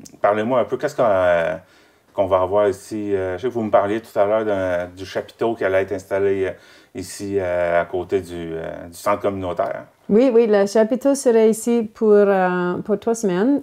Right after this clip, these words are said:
Speaker 2: Euh, notre, euh, ouverture sera, sera le, euh, le vingt de juillet.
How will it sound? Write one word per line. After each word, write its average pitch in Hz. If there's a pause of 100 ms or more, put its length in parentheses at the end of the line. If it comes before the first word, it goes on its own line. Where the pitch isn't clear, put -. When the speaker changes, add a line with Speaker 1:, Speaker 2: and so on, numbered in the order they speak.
Speaker 2:
Euh, 185 (500)
notre, 202
euh, 180
ouverture 208
sera, 190
sera 185
le, 180
euh, 170 (360)
le 160
vingt 165 (280)
de 180
juillet. 170